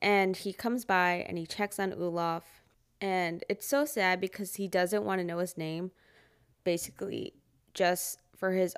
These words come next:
own sake, just so he, 'cause he knows what he's about to do. And he, you know, um, kills Ulaf. He's like, "He,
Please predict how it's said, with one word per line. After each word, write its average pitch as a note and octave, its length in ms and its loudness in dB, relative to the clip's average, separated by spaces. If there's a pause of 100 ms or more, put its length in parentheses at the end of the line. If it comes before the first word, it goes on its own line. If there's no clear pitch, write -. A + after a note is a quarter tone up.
own E3 240 0
sake, F#3+ 420 0
just E3 300 -4
so E3 200 2
he, E3 260 -8 (920)
'cause G3+ 140 0
he F#3 100 6
knows D3 300 2
what D#3 120 0
he's D3+ 160 -4
about C#3+ 220 -2
to - 100 -14
do. D3+ 220 -4 (720)
And F#3 300 2
he, F#3+ 560 -6 (1400)
you C4+ 120 -2
know, F#3+ 380 4
um, G3+ 580 6 (360)
kills C#4+ 500 0 (120)
Ulaf. F3 420 0 (200)
He's G3 240 -6
like, E3+ 220 2
"He, G#3 500 -4